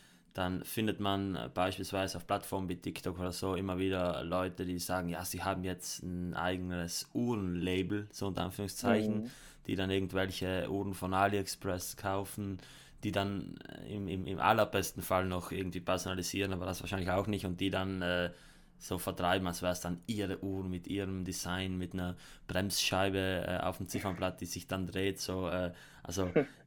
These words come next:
Speaker 1: nicht das Independent, was ich so, äh, bevorzuge, ja. <laughs>
Speaker 2: Nein,
Speaker 1: Aber,
Speaker 2: das auf
Speaker 1: ähm,
Speaker 2: keinen Fall.
Speaker 1: genau.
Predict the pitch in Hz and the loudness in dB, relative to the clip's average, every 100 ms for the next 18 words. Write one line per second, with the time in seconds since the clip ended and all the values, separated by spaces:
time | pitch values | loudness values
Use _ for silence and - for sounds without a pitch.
0 | - 107 120 131 - - 107 - - - | -2 8 10 10 6 8 8 8 -2 -4
1 | 104 95 87 98 95 90 85 - 95 - | -2 0 0 0 0 -2 -6 -6 -6 -4
2 | 90 85 76 82 82 - - 98 98 - | -4 -4 -2 -4 -4 -8 -4 -2 0 -2
3 | 87 87 90 135 131 165 - - - - | 0 2 6 10 10 10 4 0 -12 -12
4 | - 175 156 131 113 110 113 110 107 90 | -10 -8 -6 6 12 12 12 10 6 6
5 | 92 92 90 - 110 110 - - 92 92 | 2 2 -2 -2 -4 -4 -8 -2 -2 0